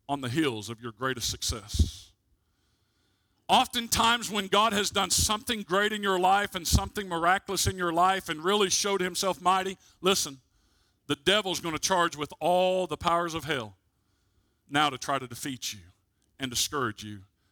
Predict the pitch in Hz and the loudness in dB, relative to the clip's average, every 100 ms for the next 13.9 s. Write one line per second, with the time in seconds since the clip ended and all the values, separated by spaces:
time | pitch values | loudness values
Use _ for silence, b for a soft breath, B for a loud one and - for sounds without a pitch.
0 | _ _ _ _ 135 135 143 139 151 160 | _ _ _ _ -6 -2 -4 -4 -10 -8
1 | 147 147 - 120 - 120 - 110 - _ | -2 -2 -4 -8 -6 -6 -4 -6 -10 _
2 | _ _ _ _ _ _ _ _ - 220 | _ _ _ _ _ _ _ _ -2 -2
3 | 196 165 143 160 151 123 - - 147 147 | 0 -4 -2 0 0 0 -8 -8 -6 -4
4 | 185 180 156 135 190 165 _ _ _ 139 | -2 0 0 0 0 -2 _ _ _ -6
5 | 170 147 139 175 151 165 156 165 160 151 | -4 0 0 0 -2 -2 -2 -2 -2 -2
6 | 156 147 160 143 156 170 151 143 147 147 | -4 -6 -10 -4 -4 -2 0 0 -2 -2
7 | 151 156 143 - 147 143 139 127 151 156 | 0 0 -2 -4 -4 -4 -6 -2 0 0
8 | - 135 b b b - - 151 143 135 | -2 -10 b b b -20 -6 -4 -2 -2
9 | 156 156 135 - _ _ _ _ - 156 | 0 0 -2 -8 _ _ _ _ -2 2
10 | - - - _ _ _ _ - 139 - | 4 2 -2 _ _ _ _ -2 -2 -2
11 | _ _ _ _ - 160 180 190 180 160 | _ _ _ _ -4 0 2 2 0 -2
12 | 156 143 143 147 156 147 135 - 151 135 | -2 -4 -2 2 2 0 -4 -2 -4 -4
13 | 123 135 156 147 - 156 156 - | -6 -6 -6 -4 -2 -2 -4 -8